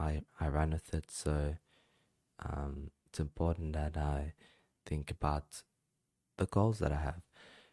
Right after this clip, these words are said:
And why I set goals is because when you set goals for yourself, you set yourself up for success, and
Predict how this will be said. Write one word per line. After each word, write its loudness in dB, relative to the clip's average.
And 0
why 8
I 8
set 0
goals 4
is 0
because 0
when -2
you -4
set 0
goals 0
for -4
yourself, 0
you -18
set -6
yourself -4
up -4
for 0
success, -4
and -2